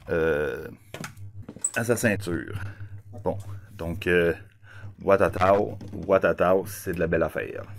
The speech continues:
Donc, euh, on va commencer vraiment par, euh, ben, bon, on va laisser la figurine par la fin.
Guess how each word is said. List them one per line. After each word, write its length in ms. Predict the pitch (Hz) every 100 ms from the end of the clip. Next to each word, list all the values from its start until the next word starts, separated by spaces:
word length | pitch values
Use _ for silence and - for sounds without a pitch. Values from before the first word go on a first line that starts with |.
| - 98 101 98 101 101 98 98 101 101 98 98 - - _ - 101
Donc, 180 | 76 -
euh, 140 | 76 73
on 100 | 78
va 40 |
commencer 420 | 78 85 80 -
vraiment 460 | 107 90 98 127 98 - -
par, 220 | 98 95
euh, 160 | 82 80 -
ben, 380 | 76 - 71 - - 101 - - - _ _
bon, 100 | - 101 101 98 101 101 - - - -
on 120 | - 101
va 80 |
laisser 200 | 131 127
la 80 | 170
figurine 360 | - 110 104 117
par 140 | 104
la 100 | 87
fin. 180 | - -